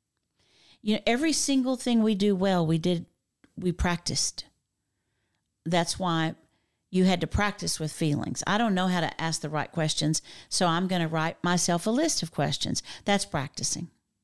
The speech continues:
I, when I first started teaching, had to practice with trusting my own thinking instead of thinking I always needed to be checking myself with somebody else or quoting somebody else. That's why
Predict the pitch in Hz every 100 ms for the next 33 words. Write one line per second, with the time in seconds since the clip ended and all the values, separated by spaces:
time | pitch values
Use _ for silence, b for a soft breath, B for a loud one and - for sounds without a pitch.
0 | _ _ _ _ _ 175 165 160 175 208
1 | 180 165 - 160 156 160 156 156 - 156
2 | - 175 175 b b b 196 190 170 -
3 | - 202 202 226 208 - 170 - - 196
4 | 190 - 190 175 160 - 165 170 165 170
5 | 160 - - 165 _ _ b b b b
6 | 175 170 - 185 165 165 - - - 175
7 | 175 165 156 165 170 165 165 170 160 151
8 | 147 - _ _ _ _ _ - 170 156
9 | 151 b b b b _ _ - 208 190
10 | 196 175 170 175 170 - 165 165 165 151
11 | 151 - - - 165 160 156 - 160 156
12 | 160 156 160 233 - 202 190